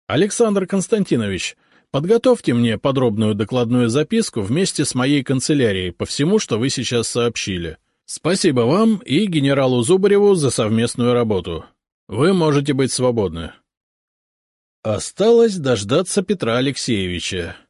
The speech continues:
Неизвестно, как он отреагирует на приказ о его увольнении. Захочет ли продолжить военную службу, сказал генерал Соловьеву после ухода Шувалова.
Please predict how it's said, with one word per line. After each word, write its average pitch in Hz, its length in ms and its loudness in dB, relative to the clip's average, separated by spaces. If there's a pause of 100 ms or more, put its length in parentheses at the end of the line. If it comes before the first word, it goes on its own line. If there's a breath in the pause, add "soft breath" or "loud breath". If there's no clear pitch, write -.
(440)
Неизвестно, 190 760 0
как 127 220 0
он 107 120 0
отреагирует 110 720 -2
на 98 100 -6
приказ - 520 -4
о 117 80 -8
его 98 320 -2
увольнении. 95 680 -4 (640)
Захочет 147 640 -2
ли 98 100 -4
продолжить 120 560 -2
военную 104 440 -2
службу, 85 560 -8 (480)
сказал 98 500 -4
генерал 98 420 -4
Соловьеву 123 640 -4
после 123 400 -8
ухода 92 380 -8
Шувалова. 82 640 -10